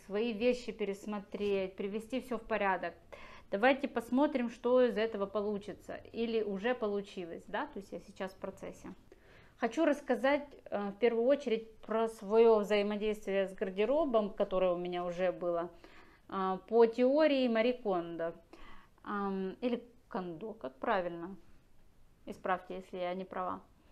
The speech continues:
А вот, значит, идея какая? В том, чтобы, м, ну, скажем так, расхламиться максимально, все, что самое ненужное, неиспользуемое, то, что не нравится, от всего избавиться. И я уже несколько лет, ну, пару лет так точно,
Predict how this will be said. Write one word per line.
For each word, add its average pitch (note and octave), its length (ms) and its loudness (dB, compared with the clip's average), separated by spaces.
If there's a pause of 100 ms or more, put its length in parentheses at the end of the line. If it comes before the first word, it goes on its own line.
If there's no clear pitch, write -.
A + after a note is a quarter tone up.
(400)
А G#3 120 -4
вот, F#3 400 0
значит, B3+ 340 -4
идея D#4+ 280 0
какая? G#3 560 4 (220)
В - 40 -20
том, E4+ 220 6
чтобы, B3+ 540 4
м, G3 720 -4 (160)
ну, B3 180 -4
скажем A3+ 340 -4
так, G#3+ 180 -2
расхламиться A#3+ 680 2
максимально, A3+ 760 -2
все, G3+ 180 -6
что - 260 -16
самое G3+ 320 2
ненужное, B3 580 0
неиспользуемое, A3 1000 0
то, G3+ 160 -6
что - 180 -10
не G3+ 140 -6
нравится, C4 480 -2
от G3+ 80 -10
всего A#3 280 -2
избавиться. G3 680 -2 (120)
И G#3 60 -2
я D#4 460 4
уже A3+ 260 2
несколько A3+ 520 -2
лет, D4+ 300 4 (120)
ну, A#3 260 -4 (140)
пару G#3 200 4
лет G3 220 2
так G3 180 -4
точно, C#4 480 -2